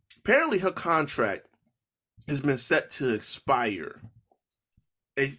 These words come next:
initially, they said in a couple months, but I think around November. That quickly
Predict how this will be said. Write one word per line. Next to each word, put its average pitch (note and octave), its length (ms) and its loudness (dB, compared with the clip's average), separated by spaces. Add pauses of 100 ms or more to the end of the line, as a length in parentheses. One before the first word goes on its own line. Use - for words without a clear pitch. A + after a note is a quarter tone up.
(100)
initially, G3 500 2
they E3 140 4
said C3+ 200 2
in A#2 120 0
a A#2 40 -6
couple B2+ 280 -4
months, A2 360 -8 (140)
but G2+ 120 -2
I - 20 -4
think A2 180 -6
around G#2 240 -6
November. G#2 480 -6 (1040)
That E3 160 4
quickly C#3+ 580 2